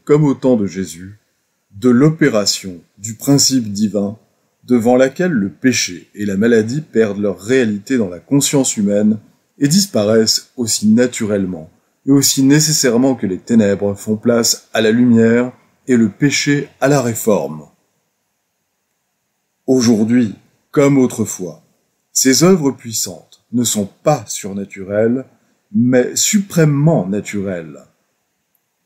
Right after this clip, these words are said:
Elles sont le signe d'Emmanuel, ou Dieu avec nous, une influence divine, toujours présente dans la conscience humaine et qui se renouvelle, venant maintenant selon l'antique promesse.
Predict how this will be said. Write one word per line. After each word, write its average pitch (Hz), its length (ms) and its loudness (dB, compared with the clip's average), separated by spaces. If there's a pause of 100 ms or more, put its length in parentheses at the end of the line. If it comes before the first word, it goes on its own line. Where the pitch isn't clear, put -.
(140)
Elles 113 160 -2
sont 180 220 4
le 120 100 2
signe 113 360 2
d'Emmanuel, 101 720 2 (420)
ou 147 140 2
Dieu 131 400 2 (100)
avec 127 380 0
nous, 90 180 -4 (760)
une 143 140 -2
influence 131 560 0
divine, 95 540 -6 (460)
toujours 190 380 4
présente 147 480 2
dans 110 120 2
la 107 100 4
conscience 165 540 2
humaine 117 480 0 (340)
et 143 140 0
qui 135 140 -2
se 123 140 0
renouvelle, 110 760 2 (380)
venant 143 280 4
maintenant 156 560 0
selon 123 300 0
l'antique 143 420 -2
promesse. - 840 -2